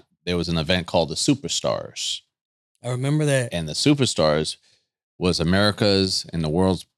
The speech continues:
Speaker 1: best athletes get invited to compete in a ten event, athletic event thing. You pick, you run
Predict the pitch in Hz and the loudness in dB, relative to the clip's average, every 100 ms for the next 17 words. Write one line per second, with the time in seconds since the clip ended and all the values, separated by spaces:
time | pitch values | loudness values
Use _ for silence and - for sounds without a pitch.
0 | _ 98 - 101 98 92 85 76 - - | _ 0 2 2 0 0 0 0 -4 -6
1 | - 90 87 82 92 85 76 69 _ - | 0 2 2 2 2 2 -2 -4 _ -10
2 | 90 85 - 90 78 _ - 85 76 - | -6 -4 0 0 -2 _ -10 -6 -6 -4
3 | 110 87 78 78 67 _ _ _ _ _ | -2 0 0 -2 -4 _ _ _ _ _
4 | _ 82 95 85 80 71 73 67 - _ | _ -6 -2 -2 -4 -4 -4 -4 -10 _
5 | - 73 65 69 - - _ _ 82 82 | -6 -4 -2 -4 -4 -6 _ _ 0 2
6 | 80 80 | 2 0